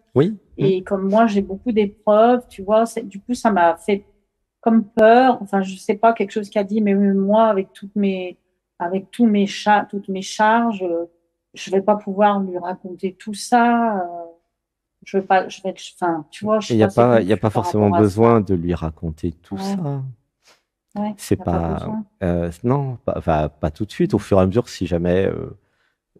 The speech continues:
Speaker 1: l'occasion se présente, mais vous avez pas
Speaker 2: Mm.
Speaker 1: besoin de raconter votre C V, euh,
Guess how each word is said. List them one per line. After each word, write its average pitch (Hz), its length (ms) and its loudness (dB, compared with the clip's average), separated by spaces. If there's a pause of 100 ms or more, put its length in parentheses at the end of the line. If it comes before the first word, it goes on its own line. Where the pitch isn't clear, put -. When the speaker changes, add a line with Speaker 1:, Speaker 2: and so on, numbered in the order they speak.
(120)
Speaker 1:
l'occasion 98 400 2
se - 100 -2
présente, 156 580 -6
mais 90 220 -4 (840)
vous 92 120 -8
avez 107 80 4
pas 101 160 2
Speaker 2:
Mm. - 40 4
Speaker 1:
besoin 113 180 2
de 107 100 -2
raconter 92 400 -2
votre 85 220 -2
C - 160 -4
V, 110 360 -2
euh, - 240 -4